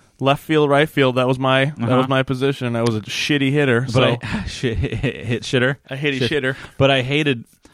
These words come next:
Speaker 2: I didn't dislike being out there, but a, a lot of clover and stuff. Out,
Speaker 1: Yeah.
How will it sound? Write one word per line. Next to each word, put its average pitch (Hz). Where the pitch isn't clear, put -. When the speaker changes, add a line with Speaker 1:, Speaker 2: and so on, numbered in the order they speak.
Speaker 2:
I 131
didn't 185
dislike 139
being 107
out 92
there, 95
but 98
a, 85
a 110
lot 120
of 117
clover 117
and 135
stuff. -
Out, 117
Speaker 1:
Yeah. 113